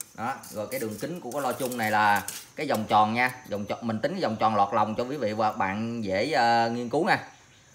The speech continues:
Lọt lòng là mười lăm, cái lỗ tròn này là mười lăm. Còn cái lỗ này là, lỗ này là mười một. Lỗ này là, cái lỗ này là mười lăm,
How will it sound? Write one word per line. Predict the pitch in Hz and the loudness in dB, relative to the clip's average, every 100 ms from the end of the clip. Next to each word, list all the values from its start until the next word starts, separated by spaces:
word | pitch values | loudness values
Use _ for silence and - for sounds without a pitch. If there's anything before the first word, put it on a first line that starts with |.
| - _ | -20 _
Lọt | 113 113 | 4 6
lòng | 123 107 113 | 6 4 4
là | 113 107 107 107 - - - _ - _ _ _ _ _ - _ _ _ - | 6 6 6 2 -8 -20 -20 _ -20 _ _ _ _ _ -20 _ _ _ -6
mười | 110 | 0
lăm, | 117 135 113 - - - - | 6 6 6 -8 -6 -6 0
cái | 143 | 6
lỗ | 101 117 - - - - | 6 6 4 -2 -18 -8
tròn | - 110 110 | 4 4 4
này | 104 | 0
là | |
mười | 107 107 | 0 2
lăm. | 120 117 - - - - - - - - - - - - - _ - | 0 0 -6 -10 -10 -20 -20 -20 -20 -20 -20 -18 -18 -20 -20 _ -20
Còn | 90 95 | -12 -6
cái | 113 | 0
lỗ | 92 90 | 0 2
này | 107 101 | 0 2
là, | 101 95 95 - - - _ - - _ _ _ _ _ _ _ _ _ _ - - _ - - 110 160 180 _ _ _ _ _ _ _ _ | 4 2 0 -10 -20 -20 _ -20 -20 _ _ _ _ _ _ _ _ _ _ -20 -20 _ -20 -20 -20 -20 -20 _ _ _ _ _ _ _ _
lỗ | 101 131 | 2 4
này | 127 | 6
là | 107 | 4
mười | 110 107 | 4 2
một. | 104 101 - - - - - - - - - _ _ _ | 6 4 4 -6 -14 -14 -14 -14 -14 -16 -18 _ _ _
Lỗ | 98 131 | -4 -2
này | 127 110 | 0 0
là, | 107 107 110 | 0 -2 0
cái | 151 147 | 0 0
lỗ | 120 98 139 | 2 2 0
này | 113 | 0
là | 104 | -2
mười | 104 110 | -2 2
lăm, | 120 | 2